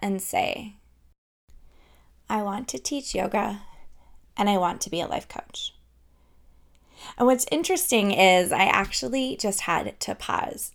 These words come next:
our recording and take a few moments before I could say those words. Because even, and we'll talk about this journey towards accepting this path that I knew all along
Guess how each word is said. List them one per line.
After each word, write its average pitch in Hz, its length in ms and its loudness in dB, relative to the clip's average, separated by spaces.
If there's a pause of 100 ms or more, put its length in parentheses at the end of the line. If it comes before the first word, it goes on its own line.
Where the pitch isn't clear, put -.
our 190 160 -2
recording 202 600 -6 (680)
and 214 160 2
take 254 180 2
a 294 60 0
few 320 200 -4
moments 196 440 4
before 185 360 0
I 165 120 2
could 175 220 -6
say - 240 -2
those - 280 -6
words. - 580 -10 (1200)
Because 247 360 10 (120)
even, 254 540 6
and 208 140 2
we'll 196 120 0
talk - 340 -2
about 196 340 4
this 180 220 -2
journey 185 800 0
towards 180 480 0
accepting 180 1040 -2 (220)
this 190 280 0
path 240 460 4
that 202 200 2
I 202 160 2
knew 220 380 2
all 202 240 4
along - 720 0